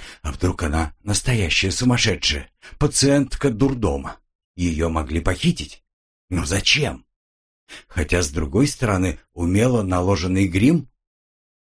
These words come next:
Пациентка медленно повернула голову направо, потом налево. Оскалилась,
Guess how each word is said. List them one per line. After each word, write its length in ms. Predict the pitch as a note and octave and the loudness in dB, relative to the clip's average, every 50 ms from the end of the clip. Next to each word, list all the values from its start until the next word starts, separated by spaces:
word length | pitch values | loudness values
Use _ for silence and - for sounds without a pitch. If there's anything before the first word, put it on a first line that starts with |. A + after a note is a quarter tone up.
| _ _ _ _ _ - - _ | _ _ _ _ _ -20 -16 _
Пациентка 580 | - A2 - - A2 A2 A2 G#2+ G#2 - - G#2+ | -4 -4 -2 2 2 2 2 2 0 0 0 2
медленно 540 | G2 G2 G#2+ G#2+ G#2 F#2+ F#2 F#2 F2+ F2+ F2 | 4 4 4 4 2 0 0 0 0 0 0
повернула 580 | - G2 F2+ F2 F2+ F2+ F2+ G2+ G2 F#2 F#2+ | 0 0 -2 0 0 0 2 2 2 2 2
голову 400 | F2+ E2 F#2+ F#2+ F#2 F#2 E2+ F2+ | 0 2 0 2 2 2 0 0
направо, 640 | F2+ F2 F2+ E2+ - - G#2+ A#2 A#2+ A#2 A#2 G2+ - - _ _ _ _ - | 0 0 0 -2 0 0 0 2 2 0 0 -2 -4 -8 _ _ _ _ -2
потом 340 | - G2 - G2+ F#2+ F2 F2 | -2 0 2 0 0 0 0
налево. 500 | E2+ E2 D#2+ D2 C#2 C2+ B1+ B1+ - - _ _ _ _ _ - - - | 0 0 -2 -2 -2 -4 -6 -8 -12 -16 _ _ _ _ _ -18 -8 -2
Оскалилась, 880 | B2 A#2+ - - - A#2+ A2+ G#2 F#2+ F2+ F2+ F#2 F#2+ - - - - | -2 0 0 0 0 0 0 2 2 0 0 -2 -2 -2 -4 -6 -6